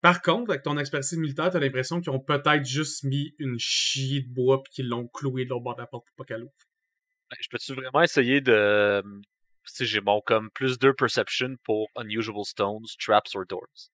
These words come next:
Speaker 1: Mhm.
Speaker 2: Je peux-tu, y aurait-tu de quoi que je pourrais rouler pour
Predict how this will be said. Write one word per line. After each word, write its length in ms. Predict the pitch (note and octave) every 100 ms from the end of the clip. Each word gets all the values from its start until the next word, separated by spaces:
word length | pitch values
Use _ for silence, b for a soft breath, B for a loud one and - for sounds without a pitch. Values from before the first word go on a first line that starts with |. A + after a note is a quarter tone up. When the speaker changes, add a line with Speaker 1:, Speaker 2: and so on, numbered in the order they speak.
| -
Speaker 1:
Mhm. 260 | C#3+ A3 - _ _ _ _
Speaker 2:
Je 100 | - -
peux-tu, 680 | A2 - - A#2+ A#2+ A#2 A2+
y 60 |
aurait-tu 220 | G#2+ G#2+
de 40 | -
quoi 140 | C3+
que 40 | -
je 40 |
pourrais 160 | - A#2+
rouler 260 | G#2+ A2
pour 380 | A#2+ A2+ A2 G#2+